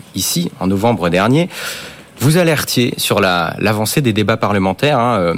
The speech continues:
sur le projet de loi de finances deux mille vingt-quatre. Euh, à ce sujet, vous expliquez concernant la, la fiscalité des cryptoactifs, euh, la réflexion en cours du Parlement sur le, le traitement fiscal du stacking. Aujourd'hui,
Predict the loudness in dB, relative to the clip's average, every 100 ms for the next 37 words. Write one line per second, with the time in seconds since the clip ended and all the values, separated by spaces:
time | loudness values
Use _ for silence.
0 | -4 -6 -4 -4 -2 -2 0 2 2 2
1 | 0 0 0 2 0 2 0 0 0 0
2 | -4 -12 -16 -16 -18 -8 0 2 2 -2
3 | -6 -4 0 0 2 2 2 0 -4 -8
4 | -4 -2 -2 -4 -2 -2 0 -2 0 -2
5 | 0 0 2 0 0 -4 -4 -4 -2 0
6 | 0 0 -2 -2 -4 -4 0 0 0 -2
7 | -2 -2 -10 -14 -18 -8 0 0 2 0
8 | 2 2 0 0 0 0 0 -2 -4 -6
9 | 0 2 2 0 -4 -4 -2 0 2 2
10 | -2 -2 -2 -2 -2 -4 -4 -2 -2 -2
11 | -6 -4 -4 0 2 2 2 -2 -8 -18
12 | -20 -20 -20 -18 -4 0 2 2 2 2
13 | -2